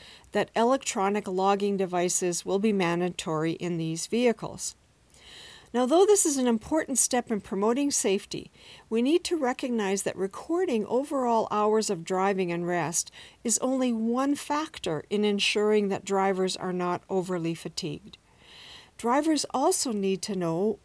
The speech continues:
what strategies help to promote alertness while driving, and that they not only need to stop for sleep, they also need to stop for rest breaks throughout the time that they are driving.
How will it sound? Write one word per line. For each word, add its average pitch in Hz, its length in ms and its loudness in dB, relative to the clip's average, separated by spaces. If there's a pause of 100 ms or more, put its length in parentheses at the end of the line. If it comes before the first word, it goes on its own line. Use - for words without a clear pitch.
what 208 320 -2
strategies 262 1000 -2
help 240 320 -4
to 247 100 -6
promote 208 560 -4
alertness 190 720 -2
while 180 260 -2
driving, 160 600 -6 (680)
and 220 260 2
that 220 260 4
they 240 420 2
not 214 320 0
only 240 340 2
need 208 280 0
to 196 100 -6
stop - 320 -2
for - 180 -8
sleep, 285 560 -2 (440)
they 254 140 0
also 330 360 4
need 233 300 0
to 233 100 -2
stop - 360 -2
for 208 200 -4
rest 226 500 2
breaks 165 460 -2
throughout 208 520 2
the 247 100 -10
time 180 400 -4
that - 160 -8
they 196 180 0
are 180 140 -2
driving. 165 720 -6